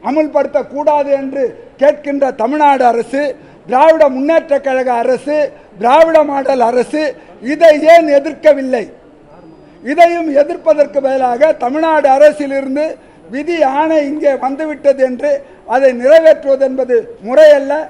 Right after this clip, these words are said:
அதை நாங்கள் கண்டிப்பாக வன்மையாக கண்டித்து வெளிநடப்பு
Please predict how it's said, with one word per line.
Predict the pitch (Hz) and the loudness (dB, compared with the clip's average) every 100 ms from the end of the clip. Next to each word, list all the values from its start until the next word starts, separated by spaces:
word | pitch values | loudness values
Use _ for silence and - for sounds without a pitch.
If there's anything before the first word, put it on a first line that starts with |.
| - | -12
அதை | 233 277 277 | -4 0 0
நாங்கள் | 269 254 254 233 - - - | -2 -6 -8 -8 -12 -20 -12
கண்டிப்பாக | 247 302 277 277 269 269 233 - - 208 | -10 -10 -4 -2 0 -2 -4 -10 -14 -10
வன்மையாக | 285 302 294 269 254 240 | -6 -2 -2 -2 -4 -4
கண்டித்து | 247 269 277 277 269 | -6 -4 -8 -8 -4
வெளிநடப்பு | 254 269 254 247 240 | -2 -2 -4 -6 -8